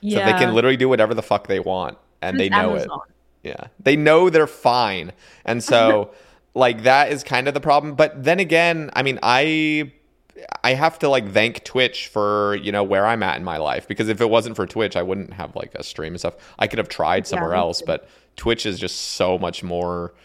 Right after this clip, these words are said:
Speaker 1: like, secure, even though it's still, like, risky to be a streamer, but I feel secure being on Twitch.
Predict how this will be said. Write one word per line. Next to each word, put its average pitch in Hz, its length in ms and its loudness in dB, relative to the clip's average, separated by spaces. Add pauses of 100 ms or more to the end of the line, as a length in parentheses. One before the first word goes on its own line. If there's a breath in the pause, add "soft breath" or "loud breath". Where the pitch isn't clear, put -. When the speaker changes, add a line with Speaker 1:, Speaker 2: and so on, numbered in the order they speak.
(320 soft breath)
Speaker 1:
like, 82 180 -6
secure, 87 640 -4
even 101 220 -4
though 113 100 2
it's - 140 -4
still, 85 560 -6 (120)
like, - 260 -14
risky 95 500 -6
to - 240 -16
be - 260 -14
a 87 40 -6
streamer, 90 440 -8
but - 280 -8
I 90 120 -4
feel 92 400 -2
secure 78 440 -8
being 60 180 -12
on 53 140 -14
Twitch. - 420 -16